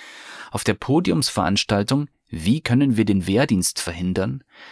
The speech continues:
stellten junge Delegierte der Verdi Gewerkschaftsjugend, der Sozialistischen Deutschen Arbeiterjugend,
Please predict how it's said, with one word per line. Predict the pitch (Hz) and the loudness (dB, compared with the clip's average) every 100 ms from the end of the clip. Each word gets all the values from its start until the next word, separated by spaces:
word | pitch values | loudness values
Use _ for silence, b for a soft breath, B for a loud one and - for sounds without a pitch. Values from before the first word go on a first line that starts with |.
| - | -8
stellten | - 110 127 - 156 | 0 2 2 2 4
junge | 120 131 143 | 6 6 4
Delegierte | 135 120 104 120 135 - 127 | 2 2 2 2 2 0 0
der | 101 85 | 0 0
Verdi | 95 101 120 147 120 | 0 2 2 2 0
Gewerkschaftsjugend, | - 90 110 131 - 85 85 - - - 101 113 120 - - - | 0 0 0 -2 -4 -4 -6 -6 -4 0 2 2 0 -4 -8 -6
der | 76 | -4
Sozialistischen | 95 104 104 139 - 110 101 | -2 -2 0 -2 -2 -2 0
Deutschen | 104 107 - | 2 0 0
Arbeiterjugend, | - 117 123 107 101 92 101 123 123 | -2 -2 0 -2 -4 -2 0 0 0